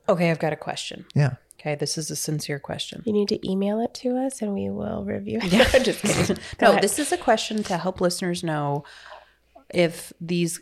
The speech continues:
Speaker 1: how, how to frame these kinds of questions. Because in the world of Facebook, yes, I am about to talk about Facebook,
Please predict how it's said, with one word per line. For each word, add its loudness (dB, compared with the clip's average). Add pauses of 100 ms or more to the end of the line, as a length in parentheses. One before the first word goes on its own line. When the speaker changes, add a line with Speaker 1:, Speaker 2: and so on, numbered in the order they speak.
Speaker 1:
how, 2
how 0
to -2
frame 2
these -2
kinds -4
of -14
questions. -8
Because -4 (600)
in 2
the 2
world 4 (200)
of 0
Facebook, -4 (140)
yes, -4
I -6
am -2
about -4
to -4
talk -10
about -10
Facebook, -14